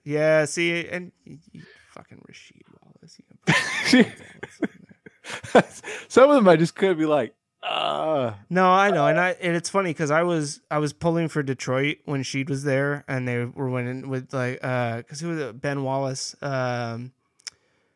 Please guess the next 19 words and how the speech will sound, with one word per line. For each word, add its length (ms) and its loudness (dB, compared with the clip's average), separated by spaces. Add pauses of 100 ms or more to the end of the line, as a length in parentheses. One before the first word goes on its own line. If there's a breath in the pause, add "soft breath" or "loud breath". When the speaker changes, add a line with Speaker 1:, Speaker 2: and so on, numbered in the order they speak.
(200 loud breath)
Speaker 1:
and, 260 -6
and 180 -10
all 140 -4
those 220 -4
guys. 580 -6
'Cause 160 -8
my 140 -6
dad, 520 -6 (140)
being, 400 -6
you 100 -8
know, 140 -6
from 240 -6
Detroit, 520 -6
was 140 -8
always 340 -6
kind 200 -10
of 80 -12 (300)
a 80 -6
P-, 60 -20